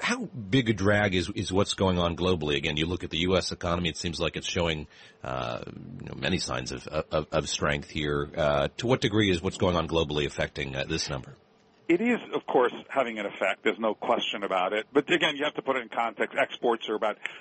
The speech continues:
Speaker 2: thirteen percent of G D P compared with, let's say, the seventy percent that's consumer spending.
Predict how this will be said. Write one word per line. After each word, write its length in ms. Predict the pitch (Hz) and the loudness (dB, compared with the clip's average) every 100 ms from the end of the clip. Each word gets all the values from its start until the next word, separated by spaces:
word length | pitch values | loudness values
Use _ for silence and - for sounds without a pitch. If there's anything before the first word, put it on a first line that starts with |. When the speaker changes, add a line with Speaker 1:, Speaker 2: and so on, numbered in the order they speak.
| - - | -10 2
Speaker 2:
thirteen 480 | 127 120 - 135 113 | 4 4 0 -4 -2
percent 580 | - 113 - 110 107 - | -2 -2 0 -4 -4 -2
of 280 | 113 104 98 | 4 4 2
G 240 | - 117 | -4 -4
D 140 | 107 101 | -4 -6
P 200 | - 113 | -4 -4
compared 440 | - 107 - 107 95 | -4 -2 2 2 2
with, 200 | 104 98 | -2 -2
let's 160 | 92 117 | -2 -2
say, 100 | 110 | -2
the 140 | 92 95 | 0 0
seventy 260 | 117 104 | 0 -2
percent 360 | - 104 113 101 | -8 -4 -2 0
that's 140 | 101 - | -2 -2
consumer 400 | 101 - 98 90 | -6 -2 -4 -2
spending. 400 | - 135 101 | -2 -2 -4